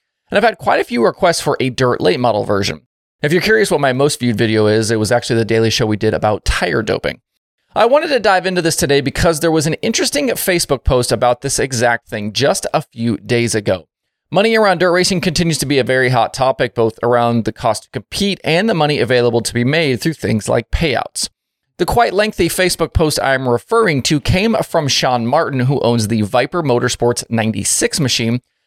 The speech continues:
that Tanner English drives currently out full-time with the World of Outlaws late models. And I know, uh, if you're watching this on YouTube, you can't really read the post on the screen. Uh, I just wanted you to see how long it was. Uh, he obviously went into, uh, a, quite an explanation of things.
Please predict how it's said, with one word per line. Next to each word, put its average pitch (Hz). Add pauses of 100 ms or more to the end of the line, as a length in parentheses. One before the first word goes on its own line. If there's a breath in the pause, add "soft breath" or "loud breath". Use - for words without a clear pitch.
(140)
that 160
Tanner 180
English 185
drives 127
currently 127
out 117
full-time 113
with 107
the 110
World 110
of 101
Outlaws 113
late 160
models. 90 (360)
And 165
I 185
know, 185
uh, 165
if 156
you're 160
watching 147
this 127
on 123
YouTube, 123
you 117
can't 143
really 135
read 120
the 110
post 120
on 135
the 131
screen. 131
Uh, 113
I 110
just 170
wanted 147
you 131
to -
see 135
how 131
long 117
it 104
was. 101
Uh, 98
he 113
obviously 120
went 110
into, 110
uh, 110 (360)
a, 131
quite 151
an 147
explanation 117
of 113
things. -